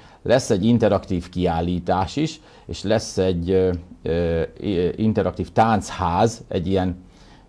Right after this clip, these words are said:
ö, hát én egyszerűen úgy szoktam mondani, hogy csárdasátor, ahol, ahol folyamatosan megy majd a muzsika,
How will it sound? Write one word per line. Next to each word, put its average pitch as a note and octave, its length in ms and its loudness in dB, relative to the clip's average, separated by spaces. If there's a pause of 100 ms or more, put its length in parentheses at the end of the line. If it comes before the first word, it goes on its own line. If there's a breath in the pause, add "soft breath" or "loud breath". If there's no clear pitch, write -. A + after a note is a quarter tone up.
ö, F#2 40 -2
hát G2 480 2
én A#2+ 80 4
egyszerűen B2+ 420 4
úgy B2+ 100 6
szoktam A2 300 0
mondani, A2 280 4
hogy G#2 200 2
csárdasátor, G2 1120 4 (300 loud breath)
ahol, G2+ 460 4
ahol G2 340 2
folyamatosan G2 600 2
megy F#2+ 280 2
majd E2+ 240 0
a E2+ 60 0
muzsika, A#2 600 0